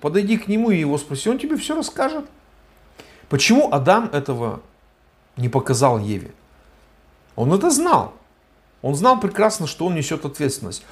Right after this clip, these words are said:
Он должен был хранить сад, написано. И он его не хранил.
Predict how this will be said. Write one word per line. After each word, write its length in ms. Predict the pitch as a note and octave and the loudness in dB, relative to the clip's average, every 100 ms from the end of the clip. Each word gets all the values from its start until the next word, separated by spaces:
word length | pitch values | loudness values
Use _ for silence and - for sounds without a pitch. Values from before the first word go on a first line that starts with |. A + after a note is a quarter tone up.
| - - | -14 4
Он 260 | F#3 F#3 | 6 6
должен 520 | D#3 D4+ E4+ A3 A3 | 6 6 6 4 2
был 160 | F#3 G#3+ | 2 0
хранить 640 | - F3 G#3 B3 C4 A3 | 0 -2 0 0 0 -2
сад, 400 | - - E3 - | -4 -2 0 0
написано. 500 | A2 G2+ - - - - _ _ _ _ | -6 -10 -10 -10 -10 -20 _ _ _ _
И 60 | G2 | -8
он 180 | G#2 C3 | -2 0
его 160 | C#3 | 2
не 140 | C3+ B2+ | 0 -2
хранил. 480 | B2+ C#3+ E3 A#2+ | -2 -4 -4 -6